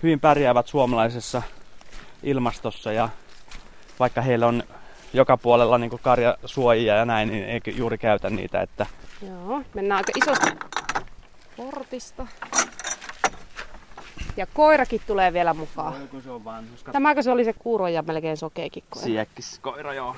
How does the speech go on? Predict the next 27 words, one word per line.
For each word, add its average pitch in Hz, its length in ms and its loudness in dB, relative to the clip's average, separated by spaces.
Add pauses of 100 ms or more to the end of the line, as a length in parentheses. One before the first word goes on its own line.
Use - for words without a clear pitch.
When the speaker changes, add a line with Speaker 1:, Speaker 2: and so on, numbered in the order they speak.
(100)
Speaker 1:
Lapin 131 280 -6
koira. 127 240 -14 (680)
Speaker 2:
Ville 240 300 6
sieltä 208 300 4
jo 202 120 4
katteleekin. 185 760 2 (240)
Speaker 1:
Niin, 135 240 0
kattelee 113 400 2
joo, 113 160 4
että... - 200 -8 (280)
Mitä? 135 180 -6 (600)
<laughs> - 460 -10
Speaker 2:
Tunnistaako 196 600 4
se 185 120 -2
sinut? 196 260 0
Speaker 1:
Tunnistaa, 127 560 2
tunnistaa. 131 440 0 (420)
Speaker 2:
Tässä 202 220 -4
kun 190 100 0
tätä 190 240 4
ylämaan 196 420 4
karjaa 196 340 6
kattelee 196 460 4
ja 190 100 4
koko 214 200 4
ajan 202 140 10
mennään 202 340 4